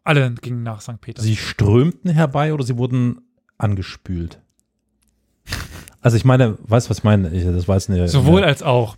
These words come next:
Speaker 2: <laughs> Okay.
Speaker 1: Also sie erhielten eine Reisekostenvergütung und Unterhalt für sechs Monate.
Speaker 2: Mhm.
Speaker 1: Danach durften sie, wenn sie überlebten, zurück
Speaker 2: Mhm.
Speaker 1: nach Hause.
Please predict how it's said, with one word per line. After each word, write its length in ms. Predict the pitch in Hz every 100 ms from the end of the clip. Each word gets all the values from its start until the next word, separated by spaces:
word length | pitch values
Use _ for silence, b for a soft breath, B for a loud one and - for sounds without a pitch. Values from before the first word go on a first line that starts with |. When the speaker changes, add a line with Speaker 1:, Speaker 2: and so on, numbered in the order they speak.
| - -
Speaker 2:
<laughs> 200 | - -
Okay. 360 | 127 - 87 - b b b b b b
Speaker 1:
Also 160 | 135 -
sie 100 | 196
erhielten 380 | 147 143 202 202
eine 260 | 151 127 110
Reisekostenvergütung 1120 | 131 170 180 180 170 185 165 156 170 - 160
und 60 | 160
Unterhalt 320 | 160 143 143
für 100 | 123
sechs 300 | 120 147 -
Monate. 540 | 135 127 117 104 101 - b b b
Speaker 2:
Mhm. 360 | - 78 80 87
Speaker 1:
Danach 300 | - 214 202
durften 360 | - 156 143 156
sie, 180 | 135 123
wenn 180 | 131 135
sie 120 | 127
überlebten, 760 | 143 110 110 127 - - 202 185
zurück 280 | - 127 123
Speaker 2:
Mhm. 60 |
Speaker 1:
nach 80 | 127
Hause. 320 | - - -